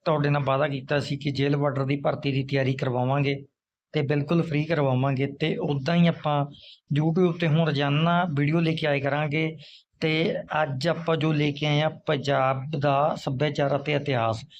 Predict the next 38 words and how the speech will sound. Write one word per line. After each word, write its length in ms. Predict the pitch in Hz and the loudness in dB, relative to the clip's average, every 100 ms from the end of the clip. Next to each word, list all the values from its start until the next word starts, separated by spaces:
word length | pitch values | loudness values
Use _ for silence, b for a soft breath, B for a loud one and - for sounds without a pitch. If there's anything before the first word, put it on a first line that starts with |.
| B B | B B
ਤੁਸੀਂ 240 | 156 139 160 | -4 -2 0
ਦੇਖ 180 | 156 160 | -2 -2
ਸਕਦੇ 340 | 165 156 156 | -2 0 2
ਹੋ 60 | 165 | 0
ਇਹ 60 | |
ਸਾਰੀ 320 | 165 147 175 | 0 0 0
ਪੀ 200 | 170 165 | 0 -2
ਡੀ 140 | 151 156 | 0 -2
ਐਫ 180 | - 156 | -2 0
ਨਾ 220 | 208 220 B B _ | 2 0 B B _
ਪੰਜਾਬ 320 | 170 151 147 147 | -2 2 2 2
ਦਾ 80 | |
ਸੱਭਿਆਚਾਰ 540 | 147 151 127 165 165 151 | 0 -2 -2 0 2 0
ਤੇ 140 | 160 | 0
ਇਤਿਹਾਸ 440 | 139 147 139 127 127 | -2 0 0 0 0
ਦੀ 100 | 135 | -2
ਆਪਾਂ 160 | 143 | 0
ਨੇ 60 | 147 | 0
ਬਣਾ 340 | 123 120 123 | 0 0 2
ਰੱਖੀ 340 | 139 131 156 170 | 0 -2 -2 0
ਆ, 160 | 170 - - - | 0 -4 -10 -4
ਠੀਕ 120 | 151 | 0
ਹੈ 40 | |
ਨਾ। 160 | 185 - | 0 0
ਐਮ 140 | 151 143 | 0 0
ਸੀ 220 | - 165 | 0 0
ਕਿਊ 160 | 175 | 2
ਆ 120 | 165 160 | 4 2
ਇਹ 80 | |
'ਚ, 80 | 160 | 0
ਪੂਰੀ 460 | 175 170 185 208 202 | -6 -4 0 2 2
ਕੰਪਲੀਟ 480 | 190 165 165 165 170 | 2 0 0 0 2
ਐਮ 140 | 160 | 0
ਸੀ 200 | - 160 | 0 -4
ਕਿਊ, 220 | 156 160 | 0 0
ਠੀਕ 140 | 151 170 | 2 2
ਹੈ 40 | |
ਨਾ। 140 | 202 | 2